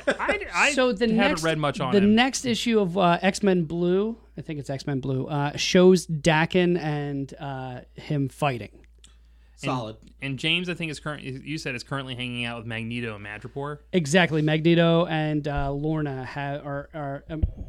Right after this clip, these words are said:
Speaker 2: Lorna, sorry, Laura, Lorna and James Hudson are heading kind of the team,
Speaker 3: Yeah.
Speaker 2: and they've recently recruited Daken. Uh, and there, y-, I really thought there was gonna be some weird moments or some interesting moments between him and James, and they never happened.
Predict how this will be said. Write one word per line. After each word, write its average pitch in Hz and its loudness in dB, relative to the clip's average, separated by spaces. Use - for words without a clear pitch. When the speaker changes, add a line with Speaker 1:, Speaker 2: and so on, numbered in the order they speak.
Speaker 2:
Lorna, 196 6
sorry, 147 0
Laura, 190 8
Lorna 180 6
and 156 -2
James 143 -4
Hudson 143 -2
are 143 -2
heading 143 -6
kind 135 -10
of 120 -12
the 127 -10
team, 175 -2
Speaker 3:
Yeah. 113 -10
Speaker 2:
and 160 -2
they've 143 -2
recently 165 0
recruited 147 2
Daken. 143 -4
Uh, 160 -2
and 170 2
there, 175 0
y-, 170 0
I 175 6
really 190 8
thought 180 6
there 180 4
was 165 4
gonna 170 2
be 170 2
some 156 0
weird 170 2
moments 165 2
or 165 0
some 147 0
interesting 175 2
moments 165 -2
between 156 0
him 160 0
and 160 0
James, 156 -4
and 151 -6
they 151 -4
never 151 -2
happened. 196 2